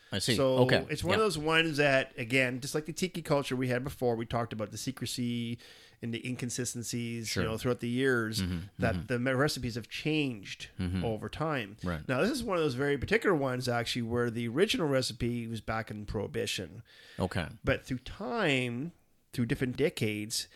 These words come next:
Speaker 1: Mm-hmm.
Speaker 2: the recipe has changed over time.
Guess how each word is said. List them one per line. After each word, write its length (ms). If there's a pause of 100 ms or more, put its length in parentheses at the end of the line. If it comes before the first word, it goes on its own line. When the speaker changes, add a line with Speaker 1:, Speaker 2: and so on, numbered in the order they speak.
Speaker 1:
Mm-hmm. 220
Speaker 2:
the 120
recipe 300
has 120
changed 800
over 200
time. 540